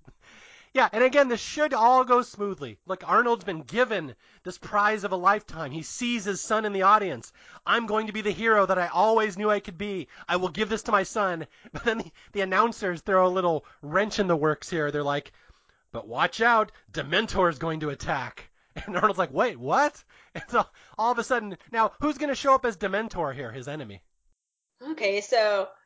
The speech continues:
Speaker 2: kind of in the sidelines before Dementor shows up, we see good old Sinbad just attack the poor, uh, actor guy, steal his costume, tie him up. Like,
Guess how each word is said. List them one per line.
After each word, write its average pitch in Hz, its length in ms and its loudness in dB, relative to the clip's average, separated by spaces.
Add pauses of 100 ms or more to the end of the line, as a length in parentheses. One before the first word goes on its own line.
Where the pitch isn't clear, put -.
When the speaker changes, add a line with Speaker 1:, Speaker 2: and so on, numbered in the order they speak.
(280)
Speaker 2:
kind 370 200 2
of 339 180 2 (460)
in 330 140 0
the 330 100 4
sidelines 240 1000 -2
before 220 500 0
Dementor 208 560 -6
shows 190 380 -2
up, 185 200 -2 (160)
we 262 220 -2
see 254 560 2
good 208 180 0
old 196 240 4
Sinbad 214 800 2
just 214 240 0 (240)
attack 339 440 2
the 285 80 4
poor, 247 560 2
uh, 190 400 -4 (840)
actor 226 560 -2
guy, 196 220 2
steal 349 440 2
his 370 200 -2
costume, 247 560 -4
tie 349 380 0
him 269 200 0
up. 202 420 0
Like, 190 240 -4